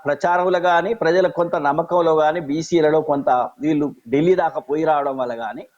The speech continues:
సరే మంత్రులంతా కూడా బీసీల పాట పాడుతున్నారు కాబట్టి తాత్కాలికంగానైతే ఇవాళ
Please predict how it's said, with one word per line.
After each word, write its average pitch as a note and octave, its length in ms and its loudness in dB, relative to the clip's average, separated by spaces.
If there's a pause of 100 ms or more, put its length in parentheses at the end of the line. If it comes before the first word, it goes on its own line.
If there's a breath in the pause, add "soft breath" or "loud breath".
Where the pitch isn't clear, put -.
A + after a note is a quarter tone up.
(560)
సరే F#3+ 180 2
మంత్రులంతా F3+ 640 0
కూడా F3 340 2
బీసీల E3 440 0
పాట D3 360 -2
పాడుతున్నారు D3+ 560 0
కాబట్టి A2+ 360 0 (280)
తాత్కాలికంగానైతే F#3 960 0
ఇవాళ E3 280 2